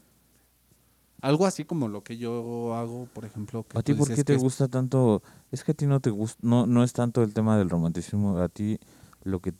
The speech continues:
Speaker 2: veo que te atrapa es romancear.
Speaker 1: Romancear. <laughs>
Speaker 2: ¿Por qué? ¿Por qué te gusta tanto esa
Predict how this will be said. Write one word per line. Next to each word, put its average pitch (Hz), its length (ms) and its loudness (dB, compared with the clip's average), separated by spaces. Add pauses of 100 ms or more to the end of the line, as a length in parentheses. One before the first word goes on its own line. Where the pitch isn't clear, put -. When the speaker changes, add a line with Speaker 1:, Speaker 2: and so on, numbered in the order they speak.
(140)
Speaker 2:
veo 98 340 4
que - 120 -14
te 90 100 -4
atrapa 95 420 2
es 92 160 0 (100)
romancear. 104 960 2 (800)
Speaker 1:
Romancear. 104 600 -8 (800)
<laughs> - 760 -20
Speaker 2:
¿Por 104 160 -2
qué? 147 380 2
¿Por 123 120 -8
qué 139 100 -4
te 147 160 0
gusta 143 300 -2
tanto 127 560 2
esa 98 840 2